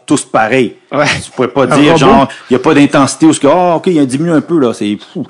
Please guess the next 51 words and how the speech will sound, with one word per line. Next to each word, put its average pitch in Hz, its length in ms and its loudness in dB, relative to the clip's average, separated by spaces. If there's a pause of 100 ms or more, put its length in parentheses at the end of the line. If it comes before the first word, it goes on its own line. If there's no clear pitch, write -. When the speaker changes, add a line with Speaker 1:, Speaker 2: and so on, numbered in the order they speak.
(400)
Speaker 2:
Dans - 40 -16
Speaker 1:
Ça 101 260 -4
Speaker 2:
le 123 60 -10
Speaker 1:
fout 123 140 0
le 131 60 -4
Speaker 2:
tapis. 117 120 -6
Speaker 1:
train, 135 140 2
puis, 104 520 -4
puis, 98 320 -6
tu 117 80 -6
sais, 107 160 -2
euh, 92 400 -8
tu, - 80 -20
comme 92 140 -8
j'ai 92 80 -10
dit, 107 160 -10
tu, - 160 -18 (460)
quand 98 100 -14
t'étais 101 240 -8
la, 101 200 -4
l'adversaire 98 680 -6
ou 92 160 -8
le, 87 220 -12
le 90 120 -10
gars 104 180 -6
qui, 92 280 -12 (100)
qui, 98 80 -20
qui, - 160 -18
qui - 280 -20
se - 40 -18
faisait 104 160 -10
pourchasser - 440 -16
par 87 160 -16
lui, 107 240 -14 (600)
il 98 60 -12
y - 20 -8
avait 92 160 -8
une 98 100 -4
certaine 98 680 -10
crainte, 104 420 -10
là, 98 140 -10
de, 92 80 -12 (260)
d'avoir 92 300 -10
Steve. 110 440 -8 (160)
Speaker 2:
<laughs> - 140 -20
Speaker 1:
Steve 131 160 -4
Speaker 2:
Avec 135 60 -4
Speaker 1:
était 123 260 0
Speaker 2:
le 139 140 -4
Speaker 1:
ex-, - 260 -8
exceptionnel. 143 520 0